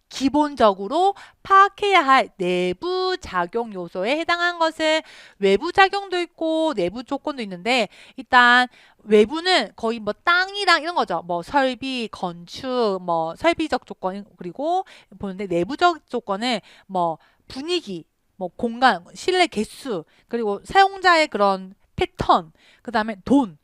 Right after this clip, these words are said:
경제적인 것도, 경제적인 게 외부적 조건이 될 수 없으니까 내부적 조건은 경제적인 조건이고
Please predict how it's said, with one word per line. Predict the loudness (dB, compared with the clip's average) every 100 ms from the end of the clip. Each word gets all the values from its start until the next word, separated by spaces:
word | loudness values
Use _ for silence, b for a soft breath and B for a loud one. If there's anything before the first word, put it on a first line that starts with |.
| _ _ _
경제적인 | -8 -6 -4 -2 -2 -4
것도, | -10 -12
경제적인 | -6 -6 -4 -2 0 -2
게 | -4
외부적 | -2 -2 -4 -4 -4 -4 0 0 0
조건이 | -6 -4 -4
될 | -4
수 | -8
없으니까 | -8 -10 -10 -4 0 0 0 B B _
내부적 | -8 -8 -6 -8
조건은 | -10 -8 -6 -2 -4 -2
경제적인 | -4 -4 -6 -4 -4 -6 -8 -6 -6 -6 -8
조건이고 | -8 -4 -6 -6 -6 -6